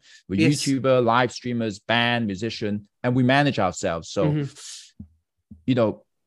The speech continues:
Speaker 1: what, y-, by doing all this, you can really get more power to negotiate. And I see a lot of bands, sometimes they release music videos and they put it on a record label's YouTube, for example.
Speaker 2: Mm-hmm.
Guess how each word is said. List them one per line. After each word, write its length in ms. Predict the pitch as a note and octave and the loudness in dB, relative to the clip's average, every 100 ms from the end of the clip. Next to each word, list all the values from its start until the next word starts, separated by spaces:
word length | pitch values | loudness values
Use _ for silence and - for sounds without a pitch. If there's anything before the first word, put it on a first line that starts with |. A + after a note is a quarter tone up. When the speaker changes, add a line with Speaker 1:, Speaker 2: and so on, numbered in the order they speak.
| _ | _
Speaker 1:
what, 440 | A#2 A2+ E3+ - - _ _ _ _ _ _ _ _ _ - | 0 6 6 4 -8 _ _ _ _ _ _ _ _ _ -12
y-, 140 | D3 _ _ _ _ _ | -12 _ _ _ _ _
by 260 | - D3 A#2+ - _ _ _ _ _ - | 2 2 0 -8 _ _ _ _ _ -8
doing 220 | G3 G3+ F3+ | 2 4 4
all 120 | E3 | 4
this, 240 | E3+ D3+ | 2 0
you 80 | C#3 | -4
can 180 | B2+ C3+ | -2 0
really 180 | C#3 C3 | 0 0
get 200 | C#3 A#2+ | -2 0
more 300 | B2+ A#2+ A#2 | 2 2 0
power 300 | - A#2+ A2+ | -2 0 0
to 120 | - | -2
negotiate. 600 | G2+ G2 G#2+ G2+ F#2+ F2+ | -6 -4 -6 -4 -6 -4
And 100 | A#2+ | -2
I 60 | C3 | 0
see 140 | - | 2
a 40 | D#3 | 2
lot 100 | C3+ | 2
of 80 | |
bands, 300 | C3+ C3+ C#3 | 2 0 0
sometimes 440 | C#3 B2 B2 A#2 A2 | -4 -4 -4 -4 -6
they 80 | G#2+ | -6
release 360 | G2 G#2+ A#2+ B2+ | -4 -4 -2 -4
music 280 | C3+ - | -4 -4
videos 380 | E3+ G#3+ A#2+ G2 | -4 -2 -2 -2
and 100 | G2+ | -2
they 60 | G#2+ | -4
put 200 | - C3 | -2 -2
it 60 | |
on 140 | G#2 G#2+ | 0 -2
a 160 | G2+ - _ _ _ _ _ - | -2 -6 _ _ _ _ _ -10
record 400 | A#2 C3 C3 G#2 | -2 -2 -2 -2
label's 380 | A2+ A2 G#2+ G2 | 0 0 -4 -4
YouTube, 420 | B2 C#3+ D2+ - _ | -6 -6 -8 -12 _
for 120 | - D2 | -8 -6
example. 400 | - B1+ - F3 | -6 -8 -2 0
Speaker 2:
Mm-hmm. 340 | E3 D#3 | 2 0